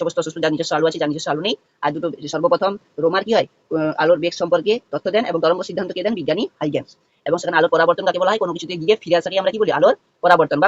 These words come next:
প্রতিফলন। এবার সেই প্রতিফলন রশ্মি ক-, ককারে দুটো আলোর আপতিত রশ্মি, প্রতিফলিত। যে আলোটা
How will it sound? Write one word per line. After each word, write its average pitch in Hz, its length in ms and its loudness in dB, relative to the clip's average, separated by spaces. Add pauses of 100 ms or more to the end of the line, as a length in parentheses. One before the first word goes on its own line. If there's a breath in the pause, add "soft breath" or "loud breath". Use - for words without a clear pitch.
প্রতিফলন। 151 380 0 (340)
এবার 175 140 2
সেই 202 100 -4
প্রতিফলন 190 280 0 (160)
রশ্মি 175 240 -4
ক-, 180 140 6
ককারে 202 200 2
দুটো 160 120 -4
আলোর 139 120 2
আপতিত 160 180 -4
রশ্মি, 175 220 -4
প্রতিফলিত। 147 200 -2 (120)
যে 160 140 -2
আলোটা 165 220 0